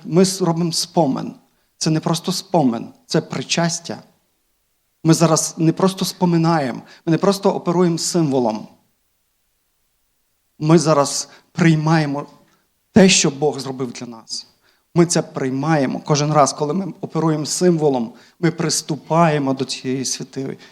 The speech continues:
святої крові, до, до цієї великої жертви. Тому що ми таким чином декларуємо, що без цього немає нічого.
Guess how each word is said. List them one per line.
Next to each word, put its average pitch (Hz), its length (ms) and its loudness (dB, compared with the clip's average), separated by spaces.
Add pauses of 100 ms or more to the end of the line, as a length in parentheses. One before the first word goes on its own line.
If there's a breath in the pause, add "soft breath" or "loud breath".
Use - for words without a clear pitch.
(140 loud breath)
святої 135 360 0
крові, 127 500 -2 (320 loud breath)
до, 131 60 -10 (140)
до - 160 -8
цієї 147 300 -6
великої 151 500 -2
жертви. 135 580 2 (560)
Тому 165 140 6
що 180 140 6
ми 175 240 6 (360 loud breath)
таким 180 260 0
чином 180 500 4 (400 soft breath)
декларуємо, 170 600 6
що 151 200 -2
без 180 500 2
цього 202 640 6 (1120)
немає 143 460 0
нічого. 120 340 -8